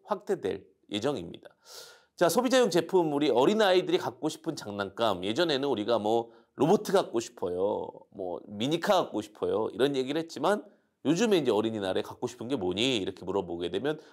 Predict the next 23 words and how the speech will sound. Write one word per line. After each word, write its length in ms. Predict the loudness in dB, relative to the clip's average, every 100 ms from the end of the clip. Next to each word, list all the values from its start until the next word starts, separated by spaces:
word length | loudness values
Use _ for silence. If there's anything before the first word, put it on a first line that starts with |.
| _
"소형 380 | -4 0 0 -2
드론 300 | -4 -4 -4
갖고 260 | -6 -8
싶어요."라고 720 | -12 -6 -2 0 2 0 0 -2
얘기도 280 | -4 -8
많이 220 | -8 -8 -8
하죠. 340 | -4 -4 -4 -10 _ _ _ _ _
다만 200 | 0 2
이제 140 | 2 0
드론은 580 | 4 6 6 4 2
크기에 400 | -2 -6 0 0
따라서 380 | 4 4 4 2
자격증이 500 | 0 -4 -2 -4 -4
필요할 440 | -4 2 2 2 2
정도가 420 | -2 0 0 0
됩니다. 500 | 0 -2 -2 -4 -6 _ _ _ _
왜냐면 200 | -2 -2 0
군사보호시설이라든지 1080 | 2 4 6 4 2 -2 -2 0 0 -2 -6
혹은 140 | -6
사생활 480 | -4 -4 0 0 0
노출에 380 | -2 -2 -2 2
대한 200 | 0 0
부분들이 800 | -6 -8 -4 2 4 2 -4